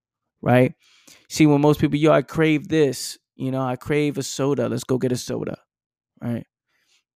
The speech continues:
I, I had to make sense of why at that moment right there,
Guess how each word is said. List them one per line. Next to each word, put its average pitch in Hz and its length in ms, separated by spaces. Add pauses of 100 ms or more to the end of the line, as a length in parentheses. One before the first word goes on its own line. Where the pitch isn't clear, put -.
(1200)
I, 139 240
I 147 40
had 156 100
to 160 100
make 143 360
sense - 440
of 120 160
why 127 540 (1120)
at 123 180
that 135 240
moment 151 380
right 139 300
there, 131 440